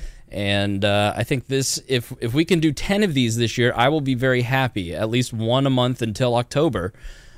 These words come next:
uh, then, then I will be very pleased. You know, maybe the first Thursday of every month is, is kind of my,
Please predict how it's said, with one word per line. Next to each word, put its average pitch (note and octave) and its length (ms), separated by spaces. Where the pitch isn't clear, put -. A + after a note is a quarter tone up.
uh, F#2+ 500
then, G#2 480
then G#2+ 120
I C3+ 100
will G#3+ 100
be D#3+ 160
very D3 220
pleased. F#2+ 540
You A#2 140
know, G#2+ 140
maybe A2+ 240
the A#2 100
first - 380
Thursday C#3 380
of B2+ 100
every C3 200
month B2 340
is, G#2 280
is G#2 240
kind B2 220
of G#2+ 180
my, B2 380